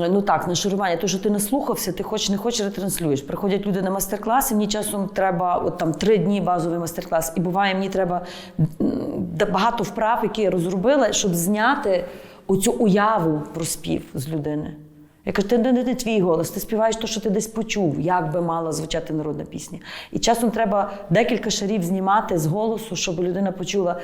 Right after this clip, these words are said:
свій природне звучання, а по-друге, добралась до с-, до, до того звуку,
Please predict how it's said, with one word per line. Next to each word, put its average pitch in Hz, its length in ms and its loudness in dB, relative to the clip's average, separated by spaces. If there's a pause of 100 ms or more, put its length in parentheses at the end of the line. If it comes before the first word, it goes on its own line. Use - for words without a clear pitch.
(160)
свій 208 240 4
природне 190 540 4
звучання, 160 560 -2
а - 80 -10
по-друге, 175 260 2
добралась 190 420 0
до 160 100 -2
с-, - 200 -6
до, 175 200 0 (220)
до 185 80 0
того 196 240 2
звуку, 185 520 -2